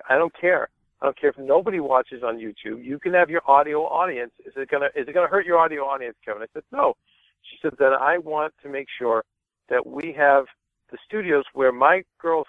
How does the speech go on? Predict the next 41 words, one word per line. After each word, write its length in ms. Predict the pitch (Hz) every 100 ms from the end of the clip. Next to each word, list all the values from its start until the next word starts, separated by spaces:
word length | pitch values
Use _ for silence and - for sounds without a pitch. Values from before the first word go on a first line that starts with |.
| _
can 120 | 135
go 200 | 131 151
in 140 | 185
there, 280 | 139 131 139
and 120 | 170
guys, 260 | 117 107 135 _ _ _ _ _
and 140 | 170
get 200 | 143 143
real 260 | 139 185 226
on 200 | 185 127
themselves." 520 | 117 113 117 110 113 - _ _ _ _ _
And 160 | 151 139
that's 200 | 156 -
how 180 | - 185
it 80 | 180 - _
started. 560 | 170 170 202 147 143 135 _ _ _ _ 156
And 280 | 147 143
now 520 | 139 156 175 160 151 - _ _ _ _
we've 360 | 131 135 151 151 _
seen 220 | 156 147
our 160 | 135 127
hosts, 320 | 131 135 - _ _ _ _
we 120 | 139
have 80 | 135
hosts 260 | - 131 -
at 120 | 113
V 100 | 117
H 140 | 113 -
one, 260 | 190 185 156
at 100 | 120 -
Fox, 380 | 156 151 147 - _
C-SPAN, 680 | 220 190 - 165 139 127 127
E 100 | -
S 100 | 160 -
P 140 | - 165
N. 320 | 175 160 147
I 40 | 131
mean, 140 | 127
it's, 100 | 123 -
it's 180 | 143 123 _ 156
endless. 400 | 175 190 123